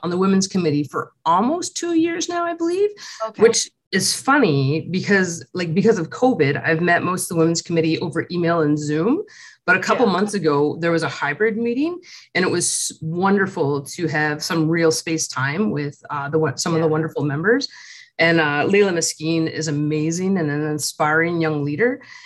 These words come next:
Speaker 1: And I look forward to continuing working with the Women's Committee. It's a,
Speaker 2: Mm-hmm.
Speaker 1: such a diverse group of, like, incredible women, and I'm just happy
Speaker 2: Mm-hmm.
Speaker 1: to be a part of it. It's also pretty funny that, uh, I've been the only Leila my entire life,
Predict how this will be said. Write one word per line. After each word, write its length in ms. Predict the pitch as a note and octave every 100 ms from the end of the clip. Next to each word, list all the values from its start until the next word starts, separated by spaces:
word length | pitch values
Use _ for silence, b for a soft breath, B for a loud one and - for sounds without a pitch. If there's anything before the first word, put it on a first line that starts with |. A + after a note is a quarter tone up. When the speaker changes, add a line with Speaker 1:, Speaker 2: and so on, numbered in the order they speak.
| -
Speaker 1:
And 80 | F3+
I 40 |
look 180 | G3 G3
forward 360 | - F3 F3+ F3+
to 80 |
continuing 580 | E3 F3 F3+ E3+ E3 D#3
working 240 | F3 A#3+ G#3
with 120 | D#3
the 60 | D#3+
Women's 300 | C#3+ C#3 -
Committee. 480 | D#3 D#3 C#3+ D3+ b b -
It's 100 | G3
a, 80 | -
Speaker 2:
Mm-hmm. 140 | -
Speaker 1:
such 280 | F3 A3+ A#3
a 60 | A3
diverse 440 | G#3+ F#3+ F#3 F#3 F#3 -
group 340 | F#3 F3+ F3+
of, 240 | D#3 D3+ D#3
like, 180 | C#3+
incredible 680 | - D#3+ - F#3 E3+ E3+ D#3+
women, 380 | D3 D3 A#3 C#4+ B B B D3
and 120 | E3
I'm 240 | D#3+ C#3+
just 180 | D3+ D#3
happy 260 | D#3 D3+ D#3
Speaker 2:
Mm-hmm. 60 |
Speaker 1:
to 60 | C#3
be 80 | C#3+
a 40 |
part 280 | C3+ C3+ D3
of 80 | C#3
it. 240 | C3 B2+ b b b b b
It's 100 | D#3+
also 200 | A3+ A#3 A#3+
pretty 200 | F3+ D#3
funny 320 | D3+ D#3 D3
that, 300 | C#3 C#3 C#3+
uh, 40 |
I've 260 | B2+ A#2+ D3+
been 160 | E3
the 100 | D#3+
only 220 | E3+ D#3+ C#3
Leila 500 | C#3+ D3+ F#3+ A#3 A#3+
my 180 | F#3+
entire 380 | D#3 - E3+ D#3+
life, 340 | C3+ D#3+ C4